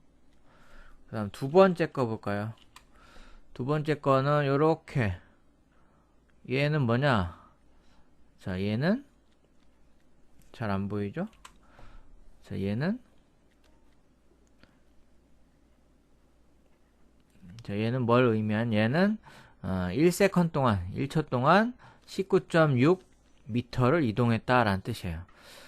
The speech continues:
자, 이거는 그러면 뭘 의미해요? 미터 퍼 세컨이니까 이 종이의 길이는, 이 종이의 길이는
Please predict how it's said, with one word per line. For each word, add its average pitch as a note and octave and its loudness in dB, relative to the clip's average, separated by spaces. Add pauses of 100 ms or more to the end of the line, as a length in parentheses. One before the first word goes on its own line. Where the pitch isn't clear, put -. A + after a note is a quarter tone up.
(120)
자, C3+ -2
이거는 G3+ 4
그러면 E3 4
뭘 E3 12
의미해요? G2 4 (120)
미터 C3 0
퍼 D3 2
세컨이니까 D#3+ 0 (440)
이 B2 0
종이의 D3 2
길이는, A#2 2 (640)
이 G#2+ -8
종이의 A#2 0
길이는 C3 -2